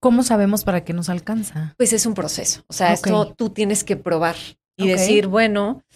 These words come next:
Speaker 2: pues, em, siempre le hago, no sé, soy una persona muy servicial con los demás". Y no es que ya dejes de ser servicial, hay que decirlo también.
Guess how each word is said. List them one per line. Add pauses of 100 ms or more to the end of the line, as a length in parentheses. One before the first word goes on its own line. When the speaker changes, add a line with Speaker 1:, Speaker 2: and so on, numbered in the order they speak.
(300)
Speaker 2:
pues,
em,
siempre
le
hago,
no
sé,
soy
una
persona
muy
servicial
con
los
demás". (420)
Y
no
es
que
ya
dejes
de
ser
servicial,
hay
que
decirlo
también.